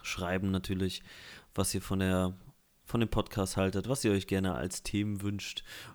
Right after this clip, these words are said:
Ähm, oder macht einfach einen Screenshot davon, dass ihr es gerade hört und, äh, verlinkt uns und, äh, schreibt da gerne eure Meinung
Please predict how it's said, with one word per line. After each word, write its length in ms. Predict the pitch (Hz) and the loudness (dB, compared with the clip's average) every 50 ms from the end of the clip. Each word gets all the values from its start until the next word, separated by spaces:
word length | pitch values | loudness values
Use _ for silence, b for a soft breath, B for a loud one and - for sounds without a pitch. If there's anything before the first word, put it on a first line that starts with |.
| - - | -4 0
Ähm, 440 | 101 95 92 92 95 95 95 95 - - - - _ | 2 4 4 4 2 0 -2 -4 -6 -12 -20 -6 _
oder 160 | - 135 160 | 0 2 4
macht 200 | 156 151 147 - | 2 2 2 2
einfach 300 | 147 147 143 - 147 135 | 2 0 2 2 2 4
einen 100 | 131 123 | 4 2
Screenshot 480 | - - - - 127 139 - - 117 113 | 0 -2 -2 -2 -2 0 0 0 2 2
davon, 240 | 117 110 - 120 110 | 0 2 2 2 2
dass 160 | 107 104 - | 2 2 0
ihr 60 | 104 | -2
es 80 | 98 - | -2 0
gerade 320 | - 98 98 101 101 95 | 2 2 4 4 2 2
hört 260 | 98 104 107 107 - | 4 4 4 4 2
und, 400 | - - 98 101 98 98 98 - | 0 -2 0 0 0 0 -2 -4
äh, 140 | - - - | -6 -6 -8
verlinkt 420 | 92 - - 98 98 101 104 101 | -4 -2 0 0 2 0 0 -2
uns 360 | - - 98 98 95 92 - - | -4 -4 -2 -2 -2 -4 -6 -8
und, 520 | - - 104 98 95 92 87 - - - | -6 -4 -2 -2 -2 -2 -4 -6 -8 -6
äh, 100 | - 92 | -4 -4
schreibt 320 | 90 - - 117 113 110 - | -4 0 0 0 0 2 2
da 80 | 120 131 | 2 2
gerne 260 | 131 117 101 98 87 | 4 2 2 2 2
eure 240 | 82 90 95 90 92 | 0 0 0 0 0
Meinung 380 | 92 90 87 92 90 90 92 | 0 0 0 0 0 -2 -4